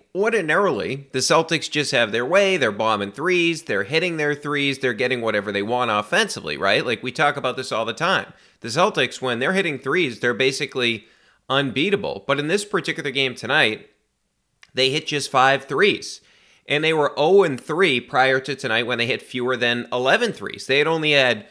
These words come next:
three games this season prior to tonight where they hit ten threes or fewer.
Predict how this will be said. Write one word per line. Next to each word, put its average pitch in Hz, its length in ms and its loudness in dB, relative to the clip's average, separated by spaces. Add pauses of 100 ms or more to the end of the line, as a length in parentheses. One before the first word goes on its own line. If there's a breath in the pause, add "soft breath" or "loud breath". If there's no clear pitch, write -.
three 185 240 -2
games 175 300 -2
this 131 220 -4
season 117 320 -4
prior 123 320 2
to 113 140 -10
tonight 120 380 0
where 107 120 0
they 107 120 2
hit - 220 -2
ten 123 440 -4 (180 loud breath)
threes 131 340 -2
or 110 80 0
fewer. 139 560 2